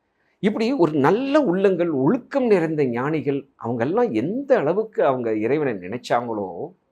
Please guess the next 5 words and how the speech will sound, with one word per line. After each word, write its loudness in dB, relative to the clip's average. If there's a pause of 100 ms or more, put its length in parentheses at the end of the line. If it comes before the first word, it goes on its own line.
(460)
அந்த -8
இறைவன் -2
கருணை -4
உள்ளவன் 0
தானே. 0